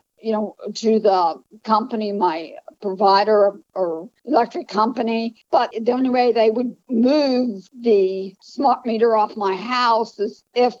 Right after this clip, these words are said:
we paid to get, put another pole in, and then we had to pay, I don't know, it was that,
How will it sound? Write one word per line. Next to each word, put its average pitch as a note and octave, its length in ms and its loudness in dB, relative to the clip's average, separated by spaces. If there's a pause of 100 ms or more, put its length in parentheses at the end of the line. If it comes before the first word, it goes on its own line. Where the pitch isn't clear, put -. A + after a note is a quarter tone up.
we B3 560 0
paid A3+ 600 0 (120)
to C4 80 -10
get, B3+ 240 -6
put C#4 200 0
another A3+ 280 0
pole A#3+ 540 2
in, G3+ 540 -4 (120)
and A3 720 2 (120)
then B3 300 2
we C#4 120 4
had A#3 240 4
to A3 60 -8
pay, G#3+ 400 -2
I C4 140 4
don't A#3+ 120 0
know, F3+ 100 -4
it C#4 120 0
was C#4 220 -6
that, C4 240 0